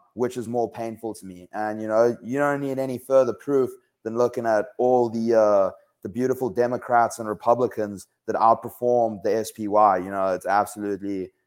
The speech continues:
it's incre-, it's incredible. So, um, I, it, that to me was a big eye opener.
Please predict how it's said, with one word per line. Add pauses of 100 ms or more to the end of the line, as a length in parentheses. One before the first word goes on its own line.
(180)
it's
incre-,
it's
incredible. (260)
So,
um, (1300)
I, (440)
it, (380)
that
to
me
was
a
big
eye
opener.